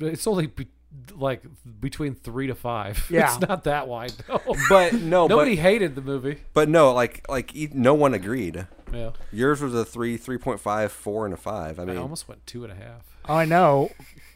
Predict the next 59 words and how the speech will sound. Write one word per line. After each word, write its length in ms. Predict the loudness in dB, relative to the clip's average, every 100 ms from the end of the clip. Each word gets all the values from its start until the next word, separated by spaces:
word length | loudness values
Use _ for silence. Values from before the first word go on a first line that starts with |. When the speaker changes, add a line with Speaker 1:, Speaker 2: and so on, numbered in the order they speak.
| -2
Speaker 3:
Yeah, 180 | 2 2
sure, 200 | 2 2
we 140 | 4
had 180 | 2 4
the 80 | 4
wide 300 | 6 4 4
rating 320 | 0 0 -2
of 120 | -4
Starship 640 | -6 -4 0 0 -2 -8
Troopers 380 | -6 -8 -6 -8
'cause 120 | -6
only 140 | -6 -4
one 180 | -4 -6
of 80 |
us 100 | -6
had 240 | -6 -6 -6
the 80 | -12
common 420 | -6 -4 -4 -6
sense 380 | -8 -8 -8 -10
to 140 | -12
rate 240 | -8 -8 -8
it 80 |
appropriately. 960 | -12 _ -8 -4 -4 -6 -10 -10 -12 -6
Speaker 2:
I 80 | 2
mean, 300 | 4 4 2 -4 2
I, 220 | 4 4
I'm, 280 | 2 0 -2 -12 _
I'm 360 | -2 0 -2 -6 -8 -8 -2
upping 300 | 0 4 2
it. 100 | 2
I 240 | 0 2 4
upped 180 | 2 2
it 120 | 0
a 180 | -2 -6
star, 500 | -2 2 4 2 0
I 60 | -2
think. 320 | -2 -4 -6
Speaker 1:
Well, 260 | -6 -4 -4 -8 -14
see, 300 | -8 -6 -6
just 340 | -4 -4 -2
like 240 | 0 -2 0
I 140 | -2
wish 320 | 0 -2 -2
I 100 | -2
would, 260 | -2 -4 -4
I 140 | -6
mean, 220 | -6 -6
I 80 | -6
wish 240 | -6 -6 -6
I 60 |
would 160 | -6 -6
have 100 | -8
seen 240 | -8 -8
it 120 | -10
without 300 | -10 -8 -8
watching 320 | -6 -8 -8 -10
the 60 |
original 300 | -10 -10 -12
first 500 | -10 -6 -6 -8 -14